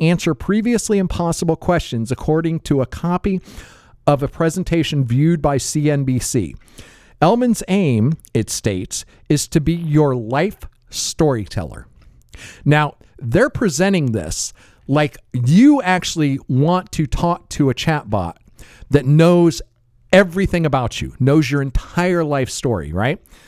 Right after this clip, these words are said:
But that's not their objective. They want to know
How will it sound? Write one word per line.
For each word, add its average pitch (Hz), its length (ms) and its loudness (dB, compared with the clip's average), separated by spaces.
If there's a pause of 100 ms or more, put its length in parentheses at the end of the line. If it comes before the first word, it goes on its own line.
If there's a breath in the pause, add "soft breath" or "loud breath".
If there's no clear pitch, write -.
(360 soft breath)
But - 160 0
that's 160 320 -2
not 180 280 -2
their 156 180 2
objective. 120 680 -4 (460 loud breath)
They 160 400 4
want 165 400 -2
to 156 80 0
know 123 400 0